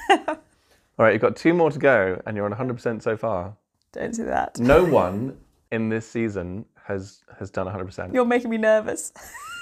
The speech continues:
Speaker 2: Okay. Name number four is Sheila Kitzinger. So, was Sheila Kitzinger A,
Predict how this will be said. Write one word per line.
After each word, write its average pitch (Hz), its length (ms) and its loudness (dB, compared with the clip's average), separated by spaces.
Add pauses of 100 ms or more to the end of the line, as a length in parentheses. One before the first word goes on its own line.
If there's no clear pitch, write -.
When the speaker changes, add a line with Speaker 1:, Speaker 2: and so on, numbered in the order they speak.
(220)
Speaker 2:
Okay. 101 280 2 (800)
Name 147 320 4
number 123 180 2
four 104 500 2
is 101 500 -2 (340)
Sheila 143 440 0
Kitzinger. 90 680 -6 (1400)
So, 92 440 2 (220)
was 113 640 2
Sheila 127 300 -4
Kitzinger 98 540 -6
A, 113 440 -4